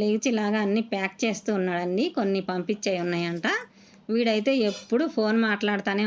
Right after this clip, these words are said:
ఉంటాడండి. మనం మాట్లాడడానికి అవకాశం మాత్రం ఇవ్వడు. ఎప్పుడు ఆ ఫోన్లోనే. ఇంకేమనాలో నాకైతే అర్థం అవ్వట్లేదండి అసలు.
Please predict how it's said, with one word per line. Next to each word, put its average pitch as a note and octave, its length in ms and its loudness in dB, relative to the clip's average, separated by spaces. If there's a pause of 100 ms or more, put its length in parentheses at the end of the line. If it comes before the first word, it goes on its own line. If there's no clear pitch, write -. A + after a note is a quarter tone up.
ఉంటాడండి. F#3 540 0 (560)
మనం G#3 220 2
మాట్లాడడానికి A3 720 2
అవకాశం C#4+ 540 2
మాత్రం A#3 300 2
ఇవ్వడు. G3 260 2 (540)
ఎప్పుడు G#3 420 -2
ఆ A#3+ 160 0
ఫోన్లోనే. G3 520 2 (1900)
ఇంకేమనాలో A3 760 2
నాకైతే G3 580 0
అర్థం F#3+ 320 0
అవ్వట్లేదండి F#3 560 -2
అసలు. F#3+ 300 -2